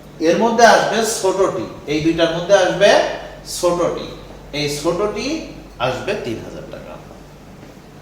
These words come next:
এরপরে কি আছে দেখি একটু,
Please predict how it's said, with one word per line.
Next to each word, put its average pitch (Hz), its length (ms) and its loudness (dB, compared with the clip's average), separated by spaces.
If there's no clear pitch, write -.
এরপরে 208 760 8
কি 196 180 -2
আছে 196 200 2
দেখি 190 340 -4
একটু, 190 480 -4